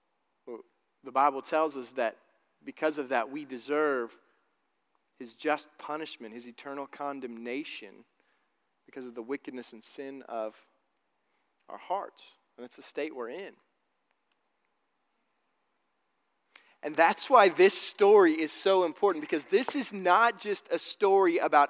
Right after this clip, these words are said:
ancient Israel, but this is our story, and inside of this story is our hope. Because you see, in verse thirteen, Samuel will come and he will choose David and he will take him and he will anoint him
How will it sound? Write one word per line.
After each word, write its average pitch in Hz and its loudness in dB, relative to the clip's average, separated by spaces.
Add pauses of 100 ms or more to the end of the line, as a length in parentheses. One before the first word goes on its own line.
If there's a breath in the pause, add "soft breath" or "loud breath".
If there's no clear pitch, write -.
ancient 165 -8
Israel, 139 -10 (720 soft breath)
but - -12
this 247 -8
is 220 -10
our 175 4
story, 127 -6
and 165 -4
inside 214 0
of 170 -2
this 156 -4
story 160 0
is 156 -4 (100)
our 175 4 (380 soft breath)
hope. - -4 (1700)
Because 311 -8
you 190 -10
see, 220 -2
in 185 0
verse 214 2
thirteen, 202 2
Samuel 226 0
will 160 0
come 196 2
and 156 -4
he 196 -10
will 160 0 (200 loud breath)
choose 233 -4
David 196 6
and 160 -2
he 202 -10
will 175 2 (200 loud breath)
take 220 4
him 220 4
and 185 -2
he 214 -8
will 190 2
anoint 185 -2
him 190 -4